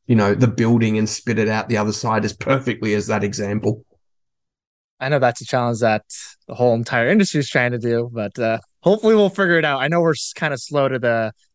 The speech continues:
Speaker 2: technology adoption factor, but I think we're eventually getting there, and we're seeing some of these projects that are coming together that wouldn't be possible or as efficient without that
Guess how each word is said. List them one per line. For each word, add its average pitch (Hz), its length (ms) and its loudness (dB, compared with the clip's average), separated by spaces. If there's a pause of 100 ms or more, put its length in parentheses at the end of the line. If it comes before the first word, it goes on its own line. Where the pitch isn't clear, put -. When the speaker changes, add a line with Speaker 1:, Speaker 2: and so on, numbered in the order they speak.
(140)
Speaker 2:
technology 143 680 -2
adoption 127 580 -4
factor, 107 480 -6
but 107 260 -4
I 117 200 -4
think 151 220 -2
we're 139 180 2
eventually 127 500 -2
getting 120 300 -2
there, 113 260 2
and 104 260 -6 (460)
we're 120 100 -4
seeing 123 300 -2
some 120 180 -2
of 113 60 -2
these 110 160 -4
projects 110 480 -4
that 110 100 -6
are 104 80 -6
coming 104 240 -4
together 104 380 0
that 95 240 -4 (160)
wouldn't 180 320 4
be 147 100 -2
possible 120 500 -2
or 104 360 -8
as 113 160 -6
efficient 110 400 -8
without 101 260 -6
that 123 240 -8